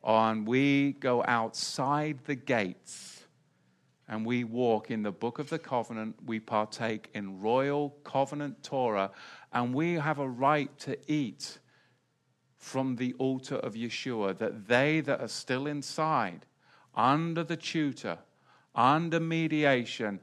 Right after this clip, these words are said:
and into the Levitical hierarchy and the animal sacrifices, they have no right to eat. Hebrews tells us this.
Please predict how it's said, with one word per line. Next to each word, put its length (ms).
and 180
into 300
the 160
Levitical 580
hierarchy 720
and 100
the 120
animal 320
sacrifices, 840
they 120
have 220
no 160
right 260
to 180
eat. 220
Hebrews 460
tells 340
us 120
this. 380